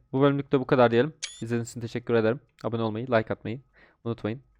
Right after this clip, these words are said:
Yorumlarda, e, "Şöyle yapılır, böyle yapılır." diyorsanız söyleyebilirsiniz. Çünkü hepsini kendim araştırıyorum, buluyorum. Bilemiyorum. Yani bö-, bu mod hakkında bildiğin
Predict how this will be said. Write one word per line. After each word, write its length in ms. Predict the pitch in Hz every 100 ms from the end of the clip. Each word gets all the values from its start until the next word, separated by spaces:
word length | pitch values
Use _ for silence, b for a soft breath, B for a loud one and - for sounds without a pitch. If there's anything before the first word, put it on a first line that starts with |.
| _
Yorumlarda, 540 | 123 123 120 120 135 139
e, 260 | 80 71 -
"Şöyle 240 | - 131
yapılır, 280 | 127 117 117
böyle 160 | 143 156
yapılır." 280 | 139 135 127
diyorsanız 400 | 131 143 165 -
söyleyebilirsiniz. 680 | - 143 131 143 170 147
Çünkü 200 | - 147
hepsini 200 | 160 -
kendim 240 | 151 151 165
araştırıyorum, 480 | 139 143 147 170 151
buluyorum. 240 | 160 180 B B B B B B B _
Bilemiyorum. 420 | 156 165 139 110 -
Yani 220 | 117 113
bö-, 560 | 113 - 131 127 123 135
bu 360 | 151 151 - -
mod 220 | 131 143
hakkında 480 | 143 120 127 156 170
bildiğin 520 | - 143 143 139 170